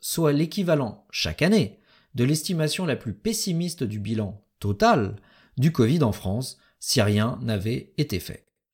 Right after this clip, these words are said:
À ces deux biais cognitifs, le biais de représentativité et le biais de disponibilité, s'ajoutent des biais émotionnels qui viennent également perturber notre estimation des risques encourus.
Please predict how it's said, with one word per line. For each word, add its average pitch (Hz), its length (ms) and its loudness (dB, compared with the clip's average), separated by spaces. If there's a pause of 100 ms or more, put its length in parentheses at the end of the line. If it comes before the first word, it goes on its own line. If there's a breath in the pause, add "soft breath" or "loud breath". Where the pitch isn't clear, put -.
(1000)
À - 40 -2
ces 175 160 2
deux 254 100 6
biais 240 160 6
cognitifs, 147 560 2
le 127 100 2
biais 123 200 2
de 117 100 2
représentativité 131 1080 0
et - 20 2
le 110 120 0
biais 120 180 0
de 104 120 -2
disponibilité, 113 1080 -2 (260 loud breath)
s'ajoutent 156 400 2
des 143 100 4
biais 131 380 2
émotionnels 156 760 0 (120)
qui 151 100 -2
viennent 143 260 4
également 156 440 4
perturber 135 640 0
notre 170 260 -4
estimation 165 520 -2
des 139 140 2
risques 113 380 -2
encourus. 120 400 -6